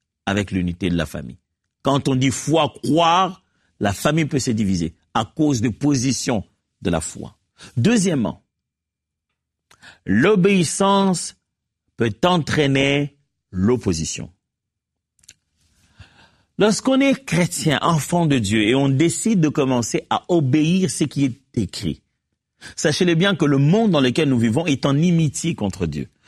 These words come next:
Puisque le monde n'est pas ami de Dieu, et que nous vivons dans notre famille, que peut-être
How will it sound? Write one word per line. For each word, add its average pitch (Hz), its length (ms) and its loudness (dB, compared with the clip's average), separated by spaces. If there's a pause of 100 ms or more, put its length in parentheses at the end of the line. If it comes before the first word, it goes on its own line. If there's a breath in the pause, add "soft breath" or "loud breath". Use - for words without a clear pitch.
(160 loud breath)
Puisque 240 260 -2
le 240 120 2
monde 196 320 2 (140)
n'est 151 140 2
pas 208 160 0
ami 160 400 0
de 127 100 4
Dieu, 98 260 -2 (1080 loud breath)
et 156 60 0
que 165 100 2
nous 214 180 4
vivons 208 260 4
dans 175 120 4
notre 190 260 0
famille, 190 320 2
que 165 80 0
peut-être - 420 -2